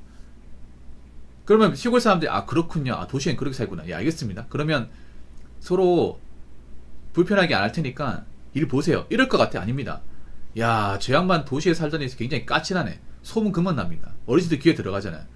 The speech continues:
"아이고, 진짜 사람이 어떻게 그렇게 모시냐. 아니, 다 같이 고생해서 사는 건데,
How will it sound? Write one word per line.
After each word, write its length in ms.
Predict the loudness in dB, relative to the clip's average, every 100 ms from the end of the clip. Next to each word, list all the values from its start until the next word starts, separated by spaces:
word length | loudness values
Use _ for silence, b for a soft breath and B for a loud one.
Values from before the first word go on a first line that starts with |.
| b b b b b -20 -14 -8
"아이고, 840 | -2 -2 -2 -2 -4 -4 -6 -10 -12
진짜 300 | -12 -8 -6
사람이 320 | 0 2 2
어떻게 680 | 0 -2 2 4 4 2 -2
그렇게 520 | -6 -4 -2 -4 -4 -10 -12 -12 -2
모시냐. 880 | 0 0 0 -2 -4 -8 -10 -14 -16 b b b b b b
아니, 540 | -2 2 2 2 -2 -8 -14
다 180 | 0 6
같이 240 | 6 4 -2
고생해서 440 | -4 -2 -2 -2
사는 200 | -2 -2
건데, 680 | -4 -4 -6 -6 -8 -10